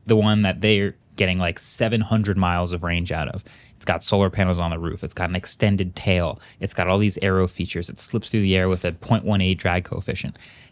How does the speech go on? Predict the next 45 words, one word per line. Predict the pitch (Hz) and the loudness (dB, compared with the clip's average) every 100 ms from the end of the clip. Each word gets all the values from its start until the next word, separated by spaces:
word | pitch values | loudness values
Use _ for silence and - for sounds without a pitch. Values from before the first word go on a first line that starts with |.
| - | -2
And | 104 101 95 92 - | 2 4 2 -2 -2
one | 120 | 2
of | 127 | 2
the | 104 | 2
things | 127 | 0
that | 107 | 2
was | 101 | 2
actually | 107 123 | 0 0
kinda | 101 | -2
cool | 101 147 | 2 2
is | 120 | 2
on | 101 | 2
the | 87 | 0
inside, | 120 190 - 92 | 0 0 2 2
there's | 92 85 | 2 -2
a | |
screen | 87 - 104 123 147 - _ | -4 -2 2 2 0 -8 _
that | 107 - | -2 -2
helps | - 151 - | 0 0 0
you | 107 | -2
drive | 90 - 98 143 | -2 -2 0 2
most | 117 92 - | 2 -2 -4
efficiently | 87 78 - 85 92 - - - _ - 92 | -6 -6 -6 -4 -4 -6 -12 -20 _ -8 0
based | 127 147 139 | 2 2 2
on | 120 113 107 - - | 2 2 0 -6 -6
your | 104 107 | -2 0
real | 90 117 127 | 2 2 2
time, | - 113 107 104 101 95 95 _ | 0 -2 2 2 2 0 -2 _
like, | 95 90 | -4 -4
driving. | 95 90 87 80 - | -2 -2 -2 -4 -4
So | 110 | -2
if | 92 | -2
you | 104 | -2
put | 101 123 | -2 0
your | 127 | -2
foot | - 127 107 | -2 -2 0
down | 107 101 98 | 0 0 0
too | - 135 | -2 -2
hard | 120 123 | 0 0
on | 127 | 2
the, | 123 113 - | 0 -2 0
on | 110 | 0
the | 107 | 2
accelerator | 107 113 113 117 | 0 0 2 0
pedal, | 113 120 131 | 0 -2 -2